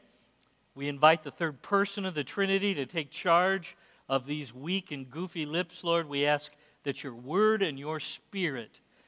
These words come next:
might be alive here right now, uh, in this room, but especially, Lord, alive i-, in each and every place where people are watching.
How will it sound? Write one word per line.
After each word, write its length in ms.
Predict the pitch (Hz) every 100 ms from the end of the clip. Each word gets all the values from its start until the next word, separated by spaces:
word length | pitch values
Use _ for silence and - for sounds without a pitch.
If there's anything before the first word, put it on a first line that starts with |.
| _ -
might 260 | 123 143
be 120 | 135 147
alive 580 | 143 147 135 117 101 - - _ _ _ _ _
here 500 | _ 180 180 190 190 - _
right 240 | 156 180
now, 460 | 175 175 190 220 165 - - _ -
uh, 320 | 143 143 143
in 200 | 147 147
this 260 | 151 151 -
room, 580 | 160 208 214 214 214 214 - _ _ _ - _ _ - -
but 120 | 151
especially, 720 | 143 - - 180 165 - 147 131
Lord, 300 | 131 127 131
alive 560 | 117 131 135 123 117 - _ _ _ _ _
i-, 200 | 123 127
in 220 | 143 131 147
each 260 | 170 170
and 120 | 160
every 240 | 151 139 135
place 520 | - 147 135 117 -
where 140 | 120
people 400 | 107 - 131 131
are 80 | 117
watching. 520 | 110 110 107 - 117